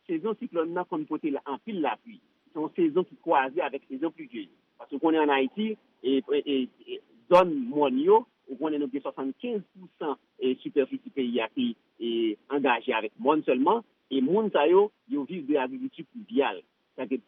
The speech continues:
plus que pas de bien la pluie, c'est des sécheresses dans zone yo, c'est-à-dire que saison a un impact négatif qui empêche que population paysanne,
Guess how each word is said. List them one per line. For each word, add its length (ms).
plus 220
que 100
pas 220
de 40
bien 140
la 220
pluie, 260
c'est 80
des 160
sécheresses 460
dans 140
zone 200
yo, 220
c'est-à-dire 260
que 220
saison 440
a 60
un 440
impact 420
négatif 640
qui 120
empêche 500
que 80
population 800
paysanne, 520